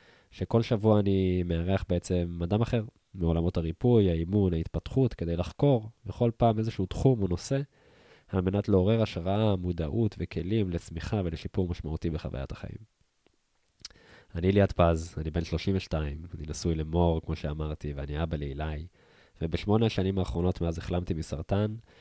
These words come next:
אני במסע פנימי וחיצוני, מתוך הרצון לבדוק איך אפשר להיעזר במציאות החיצונית של-, שלנו, ה-, הפיזית, הגשמית, כדי לשחרר את הפחדים, לבנות חוסן, ולהופיע בעולם הזה בהתאם לרצון העמוק והאותנטי שלנו.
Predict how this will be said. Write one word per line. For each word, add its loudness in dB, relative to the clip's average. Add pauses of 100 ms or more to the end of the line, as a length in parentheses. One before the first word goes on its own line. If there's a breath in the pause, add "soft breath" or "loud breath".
(380 loud breath)
אני 0
במסע 2
פנימי -2
וחיצוני, -4 (120)
מתוך 0
הרצון -2
לבדוק -2 (200)
איך -2
אפשר 0
להיעזר 0
במציאות 0
החיצונית -4
של-, -4
שלנו, -6 (120)
ה-, -6 (180)
הפיזית, -2
הגשמית, -6 (380 soft breath)
כדי -2
לשחרר -2
את -4
הפחדים, -2
לבנות -2
חוסן, -2 (600 loud breath)
ולהופיע 2
בעולם 2
הזה -2
בהתאם -4
לרצון -2
העמוק -4
והאותנטי -8
שלנו. -12